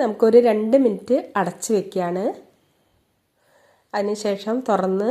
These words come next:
നമുക്കൊന്ന് ഇളക്കിയിട്ട് വെക്കുക. അപ്പോൾ അടിയിൽ നമ്മൾ ഒട്ടും വെള്ളം ഇല്ലാത്തതാണ്, ആ ഉള്ളിയിലെ വെള്ളമൊക്കെയാണ് ഉണ്ടായിരുന്നത്. ഇതിലേക്ക് നമുക്കിനി പിഴിഞ്ഞ് വെച്ച ആ തേങ്ങാപ്പാലിൽ നിന്ന് കുറച്ച്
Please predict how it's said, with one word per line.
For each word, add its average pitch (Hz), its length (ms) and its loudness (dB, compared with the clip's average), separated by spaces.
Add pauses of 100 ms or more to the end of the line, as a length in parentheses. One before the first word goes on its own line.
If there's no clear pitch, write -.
(140)
നമുക്കൊന്ന് 196 600 -4 (200)
ഇളക്കിയിട്ട് 196 520 -4
വെക്കുക. 185 320 -4
അപ്പോൾ 247 180 -4
അടിയിൽ 196 340 -2 (160)
നമ്മൾ 208 220 -2
ഒട്ടും 202 320 -4
വെള്ളം 214 240 0
ഇല്ലാത്തതാണ്, 190 640 -4 (120)
ആ 208 160 -2
ഉള്ളിയിലെ 196 440 -2
വെള്ളമൊക്കെയാണ് 196 720 -4 (200)
ഉണ്ടായിരുന്നത്. 185 640 -4 (480)
ഇതിലേക്ക് 226 460 0
നമുക്കിനി 240 520 2 (180)
പിഴിഞ്ഞ് 214 380 4
വെച്ച 226 240 0 (240)
ആ 202 100 -4 (120)
തേങ്ങാപ്പാലിൽ 190 640 -2
നിന്ന് 208 220 -2 (500)
കുറച്ച് 240 380 0